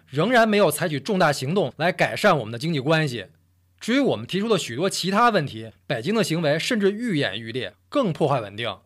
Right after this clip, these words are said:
比如贸易方面，本来经过好几个月的艰苦谈判，今年五月，双方已经在许多关键问题上达成共识了。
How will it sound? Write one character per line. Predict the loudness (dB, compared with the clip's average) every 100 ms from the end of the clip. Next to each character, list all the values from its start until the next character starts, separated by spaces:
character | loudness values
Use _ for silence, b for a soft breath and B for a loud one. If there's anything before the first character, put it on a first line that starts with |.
| _ _ -6
比 | -2
如 | 0
贸 | 4 4 4
易 |
方 | 2 -4
面， | -4 -8 b b b
本 | -2
来 | 0 0
经 | 0 2
过 | 2
好 | 4 2
几 | 2
个 | 0 2
月 | 2
的 | 2
艰 | 0 -4
苦 | -4
谈 | -6
判， | -4 -4 -6 b -8
今 | -2
年 | 2 2
五 | 0
月， | -4 -4 -6
双 | 0 2
方 | 4 2
已 |
经 | 0
在 | -2 -2
许 | -4 -2
多 | 0
关 | 2 2 2
键 | 2
问 | 0
题 | -2
上 | -2
达 | 0
成 | 0
共 | 0 -2
识 | -4
了。 | -4 -4